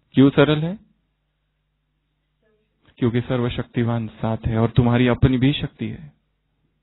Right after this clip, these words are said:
मास्टर सर्वशक्तिवान तुम भी हो और सर्वशक्तिवान भी साथ है। डबल पावर, डबल इंजन। राम दुलारे हो तुम, तुम रखवारे। होत न आज्ञा बिनु पैसारे, बिना तुम्हारी आज्ञा के कोई राम के द्वार तक नहीं आ सकता। तुम राम के इस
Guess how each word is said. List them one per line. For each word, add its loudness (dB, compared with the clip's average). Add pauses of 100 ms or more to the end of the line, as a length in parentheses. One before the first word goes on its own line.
(420)
मास्टर 0
सर्वशक्तिवान -2
तुम -2
भी 6
हो 6
और 4
सर्वशक्तिवान -2
भी 4
साथ -4
है। -6 (300)
डबल 2
पावर, 2
डबल 2
इंजन। -6 (1800)
राम 2
दुलारे 0
हो -8 (160)
तुम, -12
तुम -10
रखवारे। -10 (1300)
होत 4
न 2
आज्ञा 2
बिनु -2
पैसारे, -2
बिना 0
तुम्हारी 0
आज्ञा 0
के -4
कोई 2
राम 2
के 0
द्वार 2
तक -4
नहीं 0
आ 0
सकता। -8
तुम -2
राम 4
के 4
इस 0